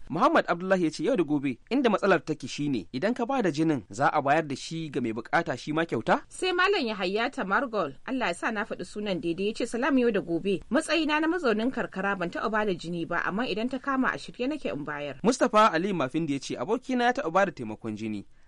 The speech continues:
Speaker 1: amma daga baya sai ya gagara tashi, shi ma jinin bai ishe shi ba, kuma yana son ya yi taimako."
Speaker 2: Sai Mahmud Muhammad ya ce, "Salam yau da gobe,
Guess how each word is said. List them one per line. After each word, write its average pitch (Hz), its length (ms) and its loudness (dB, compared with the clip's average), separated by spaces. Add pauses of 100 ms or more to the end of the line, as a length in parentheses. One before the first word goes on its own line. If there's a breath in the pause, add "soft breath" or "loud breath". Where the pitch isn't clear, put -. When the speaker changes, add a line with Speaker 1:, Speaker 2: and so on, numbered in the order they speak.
(160)
Speaker 1:
amma 123 220 2
daga 113 220 -4
baya 202 340 4 (140)
sai 214 160 -6
ya 269 60 -2
gagara 202 280 2
tashi, 139 380 -4 (340)
shi - 160 -4
ma 151 160 2
jinin 156 240 -2
bai 113 80 -6
ishe 220 220 0
shi - 100 -6
ba, - 180 -10 (400)
kuma 156 220 0
yana 135 220 0
son 202 340 0
ya 123 100 -8
yi 120 80 -6
taimako." 98 520 -14
Speaker 2:
Sai - 260 -8
Mahmud 294 340 0
Muhammad 220 460 -2
ya 202 100 2
ce, 277 140 -6
"Salam 320 320 -2
yau 262 140 0
da 220 100 -2
gobe, 175 340 -4